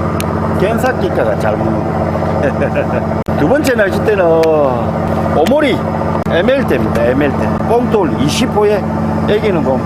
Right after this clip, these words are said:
빨간색을 한 개 달아요. 멀티형 채비해가지고 제가 이야기하는 그 채비.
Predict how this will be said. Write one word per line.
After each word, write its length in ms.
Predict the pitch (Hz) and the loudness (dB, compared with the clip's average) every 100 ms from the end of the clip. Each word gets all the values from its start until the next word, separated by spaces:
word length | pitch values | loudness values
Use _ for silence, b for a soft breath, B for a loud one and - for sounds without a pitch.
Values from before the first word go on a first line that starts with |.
| 110 | 0
빨간색을 580 | 156 180 254 262 277 190 | 0 2 2 2 2 2
한 100 | 120 | 0
개 60 | - | -2
달아요. 1200 | - - - - - - - - - - - - 170 | -2 -2 -2 -2 -2 -2 0 0 -2 -2 -2 0 2
멀티형 580 | 240 277 220 202 170 139 | 2 2 0 2 2 0
채비해가지고 960 | 135 131 127 131 131 120 113 110 107 | 0 0 2 2 0 0 2 0 0
제가 360 | 107 104 131 120 - 107 - - | 0 2 2 2 0 -2 -2 0
이야기하는 1000 | 113 135 127 - 110 110 107 107 107 110 | 2 2 2 0 -2 -2 -2 -2 -2 0
그 140 | 131 | -2
채비. 240 | - 147 | 0 0